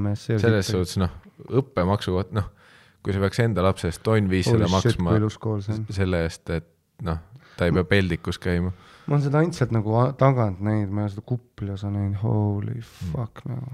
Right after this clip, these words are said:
Speaker 2: Aga seal on mingi uus asfalt, full uus tee, mingi Kossu väljak, särgid, värgid.
Speaker 1: Aa, ja see on mingi täiesti top notch.
Speaker 2: Ja siis, kui ma rattaga sõitsin sinna, seal on, äh,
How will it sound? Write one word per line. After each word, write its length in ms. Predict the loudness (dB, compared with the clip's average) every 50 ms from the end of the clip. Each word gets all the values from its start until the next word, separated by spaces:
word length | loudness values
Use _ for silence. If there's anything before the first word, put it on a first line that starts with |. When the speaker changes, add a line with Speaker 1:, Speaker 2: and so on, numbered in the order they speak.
| -12 -8 -4
Speaker 2:
Aga 120 | -2 0 2
seal 80 | 2 2
on 60 | 2
mingi 160 | 2 2 2
uus 160 | 0 2 2 2
asfalt, 380 | 0 0 -2 -2 -4 -6 -4 -2
full 220 | -2 0 0 0
uus 220 | 0 -2 -2 -2 -2
tee, 220 | -2 -2 0 0 -2
mingi 180 | -2 -4 -2
Kossu 320 | -2 -2 -2 -2 -2 0 0
väljak, 400 | 0 0 0 0 -2 -4 -4 -2
särgid, 300 | -2 0 0 0 -2 -2
värgid. 240 | -2 -2 0 2 4
Speaker 1:
Aa, 140 | 6 6 6
ja 60 | 6
see 80 | 6 4
on 60 | 4
mingi 160 | 4 2 0 -2 _ 2
täiesti 560 | 4 6 6 4 4 2 0 -4 -6 -8 -8 -8 _ _ _ _ _ _ _ 0
top 260 | 2 2 2 0 -2
notch. 380 | -2 0 0 0 -2 -6 -12 -20 -20 _ _ _ _ _ _ _ _ _ _ _ _ _ _ _ _ _ _ _ _ _ -2
Speaker 2:
Ja 80 | 0
siis, 140 | 0 0 0
kui 100 | -2 0
ma 80 | 2 2
rattaga 280 | 2 0 0 -2 -2 0
sõitsin 400 | 2 2 2 0 0 -2 -4 -4 -2
sinna, 340 | -2 -2 -2 0 -2 -2 -4 -4 _ _ -6
seal 280 | -2 0 0 0 0
on, 100 | -2 -2 -2
äh, 460 | -2 -2 -2 -2 -4 -4 -6 -6